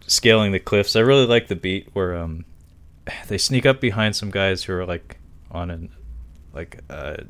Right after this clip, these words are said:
they have, like, some sort of Overwatch position, and they very quickly take out these guards and then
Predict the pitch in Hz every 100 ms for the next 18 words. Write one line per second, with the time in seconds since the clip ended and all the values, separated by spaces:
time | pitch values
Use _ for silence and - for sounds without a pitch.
0 | - - 98 87 92 87 87 - 90 -
1 | 85 - 95 90 85 87 - - 85 87
2 | - 87 87 - - - - - 98 101
3 | 127 131 - 131 139 120 - - 120 113
4 | 117 98 98 98 101 101 95 92 - 98
5 | 98 92 90